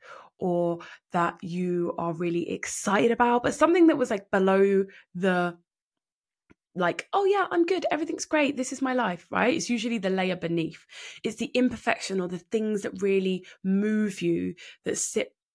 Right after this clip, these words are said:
under that surface level stuff that allows you to connect with other people. It's being a little bit vulnerable that brings in connection. And when we connect with people,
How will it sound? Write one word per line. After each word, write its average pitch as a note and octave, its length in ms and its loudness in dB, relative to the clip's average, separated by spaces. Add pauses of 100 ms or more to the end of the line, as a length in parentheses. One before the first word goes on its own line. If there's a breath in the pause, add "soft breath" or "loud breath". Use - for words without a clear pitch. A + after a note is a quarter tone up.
(200)
under G#3 400 0
that F#3+ 260 0 (220)
surface G3 560 -4
level F3 480 -2
stuff - 720 -4 (540 loud breath)
that - 100 0
allows F3 240 4
you F3 80 -2
to - 140 -10
connect - 220 -4
with E3 100 -6
other E3 140 -6
people. - 420 -4
It's F#3+ 180 -2 (220)
being A#3+ 260 2
a G#3+ 40 -2
little F3+ 200 -2
bit F3 160 -2
vulnerable F3 840 -4 (1500 soft breath)
that F#3+ 140 -4
brings G3 320 4
in F3+ 200 0
connection. - 720 -8 (1300 loud breath)
And G#3+ 60 0
when A3 140 2
we G#3 80 0
connect B3+ 320 0
with A3+ 120 -4
people, F3+ 600 -6